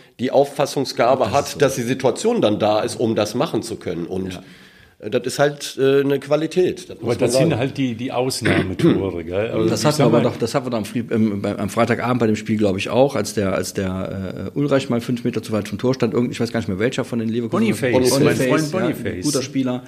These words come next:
Speaker 1: Ja.
Speaker 2: Hat es auch sofort erkannt
Speaker 1: Ja.
Speaker 2: und hat dann, und er hat auch aufs
Speaker 3: Hat
Speaker 2: Tor,
Speaker 3: nicht viel gefehlt.
Speaker 2: hat aufs Tor auch getroffen, zwar Mitteltor, nicht wie Grilic recht.
Speaker 3: Ja,
Speaker 2: Also,
Speaker 3: musste er
Speaker 2: äh,
Speaker 3: gar nicht.
Speaker 2: so.
Speaker 3: Er,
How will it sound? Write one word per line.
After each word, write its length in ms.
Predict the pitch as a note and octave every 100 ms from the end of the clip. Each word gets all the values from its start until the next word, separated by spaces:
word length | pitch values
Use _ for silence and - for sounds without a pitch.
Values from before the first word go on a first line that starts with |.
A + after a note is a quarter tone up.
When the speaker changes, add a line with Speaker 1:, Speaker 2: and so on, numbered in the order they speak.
| -
Speaker 1:
Ja. 140 | E2+
Speaker 2:
Hat 80 | B2
es 100 | A#2
auch 160 | D3 E3+
sofort 340 | C#3+ D#3 D#3+
erkannt 340 | C3+ - C#3+ F3
Speaker 1:
Ja. 60 |
Speaker 2:
und 40 | -
hat 140 | C#3
dann, 120 | C3
und 140 | B2+ A#2+
er 60 |
hat 120 | A2 A#2+
auch 160 | C#3+ B2+
aufs 100 | C#3
Speaker 3:
Hat 80 |
Speaker 2:
Tor, 80 | F3+ E3
Speaker 3:
nicht 40 |
viel 140 | A3
gefehlt. 340 | F3 - F#2+ F2+
Speaker 2:
hat 140 | C#3
aufs 120 | B2+
Tor 160 | - G#2+
auch 160 | C#3+ -
getroffen, 280 | D#3+ C3
zwar 140 | A2 G#2+
Mitteltor, 580 | C3+ E3+ E3+ F3+ F#3 C#3+
nicht 180 | C3+
wie 80 | B2+
Grilic 460 | A#2+ B2+ B2 - G#2+
recht. 340 | B2+ - -
Speaker 3:
Ja, 80 | B2
Speaker 2:
Also, 140 | A2+
Speaker 3:
musste 240 | - G#2+ C3+
er 100 | F#2+
Speaker 2:
äh, 40 |
Speaker 3:
gar 160 | E2 E2+
nicht. 140 | F2
Speaker 2:
so. 80 |
Speaker 3:
Er, 60 | D3+